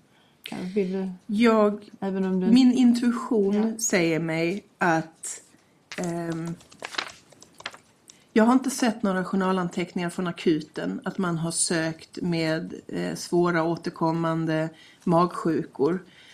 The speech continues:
Speaker 2: Man har inte sökt med buksmärta. Ehm, man har inte sökt för att hon har varit sjuk.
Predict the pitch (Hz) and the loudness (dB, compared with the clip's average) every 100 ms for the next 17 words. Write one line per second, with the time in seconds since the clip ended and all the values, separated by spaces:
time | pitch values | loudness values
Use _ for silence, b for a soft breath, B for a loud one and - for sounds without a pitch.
0 | B B B 196 196 185 190 185 190 - | B B B 2 2 2 2 0 -2 -4
1 | - 196 175 170 - 185 170 165 165 165 | 0 2 2 -2 -4 -2 0 0 -2 -4
2 | 170 185 190 185 - - 175 156 - _ | 4 4 4 0 -6 -2 0 0 -6 _
3 | - 151 170 - _ - 180 165 160 - | 0 2 0 -4 _ -8 -4 -2 -2 -4
4 | - - 190 - _ - - - - - | -4 -4 -8 -14 _ -20 -20 -18 -16 -18
5 | - - - - - 202 185 180 208 233 | -20 -20 -20 -18 -10 -2 0 2 0 -2
6 | - - 226 185 - - 180 - 180 165 | -6 0 2 2 -2 -8 -6 -4 -4 -4
7 | 165 165 160 165 - - 202 - 190 - | -4 -4 -4 -8 -16 -4 -2 -2 -4 -8
8 | _ - - | _ -18 -18